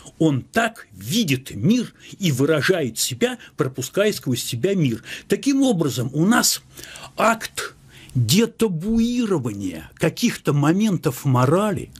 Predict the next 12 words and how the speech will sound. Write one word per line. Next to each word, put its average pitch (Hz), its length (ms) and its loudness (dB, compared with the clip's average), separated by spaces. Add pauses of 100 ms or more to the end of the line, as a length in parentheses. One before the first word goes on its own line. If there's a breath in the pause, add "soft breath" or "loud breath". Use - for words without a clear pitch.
(340 loud breath)
взлома 160 1040 2
какого-то 190 540 0
морального 185 680 4
устоя. 165 720 0 (180 loud breath)
Что 254 120 0
значит 180 280 2
у - 40 0
нас? 151 220 2
На 170 100 2
Западе 226 400 -2
началось 226 380 -2
раньше. 151 300 -4